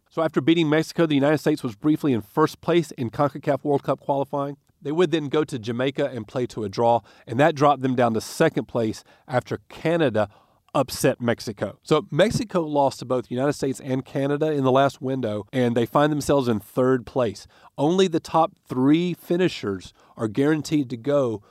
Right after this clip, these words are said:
to the World Cup, which is taking place this year. Twenty twenty-two is a World Cup year, and we've got to find out which teams from concacaf are gonna go. We're gonna have the top three qualifying teams guaranteed to go,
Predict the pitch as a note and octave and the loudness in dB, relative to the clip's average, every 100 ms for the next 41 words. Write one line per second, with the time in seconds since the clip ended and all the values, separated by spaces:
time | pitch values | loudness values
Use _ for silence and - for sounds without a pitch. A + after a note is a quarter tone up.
0 | _ - C#3 A#2+ D3+ E3 - F3+ B2 _ | _ 0 2 2 2 0 0 -2 -2 _
1 | _ _ - C#3+ - - F3+ E3+ D#3+ - | _ _ -2 -2 -2 -2 -2 -2 -6 -2
2 | D3+ C#3 - - A#2+ E3 - F#3+ F3+ - | -2 -2 -10 -14 0 2 2 -2 -4 -6
3 | _ _ _ - D#3 F3+ - F3 E3+ - | _ _ _ -2 0 0 -2 -2 -2 2
4 | F3 D#3+ C3 A2+ G#2 B2+ D#3 D3+ F3+ F3 | 2 2 0 0 2 4 4 2 -8 -8
5 | E3 F3+ B2 _ _ _ - A#2 C#3+ F#3 | -10 -10 -12 _ _ _ -12 -4 2 2
6 | F3 - D3+ D3 C#3+ C3 B2+ - B2+ E3+ | 0 -6 -6 -4 0 -2 -2 -4 0 0
7 | - F3+ F3+ - D#3 E3+ E3+ D#3+ F3 D#3 | 0 -6 -6 -8 -6 -4 -4 -4 -4 -2
8 | C3+ D#3+ D#3+ D#3+ F3+ - _ _ _ _ | -2 -2 -2 -4 -4 -8 _ _ _ _
9 | B2+ C3 C#3 C3+ B2+ A2+ - D#3+ F#3+ - | -4 0 0 0 0 0 4 4 4 -4
10 | E3+ E3+ F3 - D3+ E3+ D#3+ E3+ F3 F3+ | 2 2 2 -2 0 0 -2 -4 -6 -6
11 | C3+ C3 - _ - D#3 F#3 E3 A3 D3 | -6 -8 -16 _ -2 2 2 0 -2 0
12 | A#2 A2 | 0 0